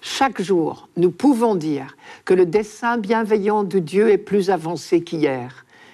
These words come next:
Il est en train de s'accomplir. Il progresse, lentement, mais sûrement. Oublier d'annoncer cela,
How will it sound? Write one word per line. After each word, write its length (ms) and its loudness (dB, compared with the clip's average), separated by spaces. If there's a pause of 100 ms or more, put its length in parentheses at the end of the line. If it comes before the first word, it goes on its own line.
(140)
Il 120 4
est 180 0
en 100 -2
train 260 -4
de 40 -6
s'accomplir. 880 -4 (500)
Il 140 -4
progresse, 760 -4 (840)
lentement, 580 -4 (580)
mais 180 2
sûrement. 560 -4 (1040)
Oublier 460 4
d'annoncer 480 0
cela, 440 0